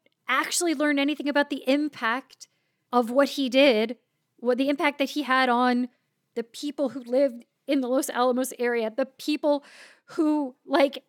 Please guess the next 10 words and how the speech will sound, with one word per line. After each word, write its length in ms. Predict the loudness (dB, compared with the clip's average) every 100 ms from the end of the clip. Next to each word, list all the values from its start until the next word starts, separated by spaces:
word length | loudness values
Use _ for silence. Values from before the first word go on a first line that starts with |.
| _
Ellen's 380 | -2 -2 -2 -6
family, 680 | 2 6 6 4 0 -2 -4
<laughs> 40 | -4
who, 180 | -2 0
who 220 | 0 0
actually 800 | 2 2 0 -4 -2 -2 -2 -6 -16 -20 _
made 640 | -6 -2 4 6 6 2
these 180 | 0 -4
projects 500 | 0 0 0 -2 -6
happen 720 | -6 2 2 4 0 0 -4